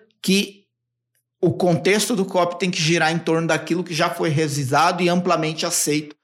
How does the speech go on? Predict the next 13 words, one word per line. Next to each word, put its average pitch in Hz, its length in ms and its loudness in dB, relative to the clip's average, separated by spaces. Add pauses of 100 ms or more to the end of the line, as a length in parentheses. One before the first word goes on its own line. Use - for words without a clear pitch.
(260)
pelas 147 220 0
pessoas 151 400 0
que - 100 -6
você 147 500 0
envolveu 151 720 2 (280)
no 175 260 4
processo 156 480 0
de - 80 -2
revisão. 123 500 0 (460)
É 135 80 0
muito 208 360 4
importante 175 580 0
que - 260 -6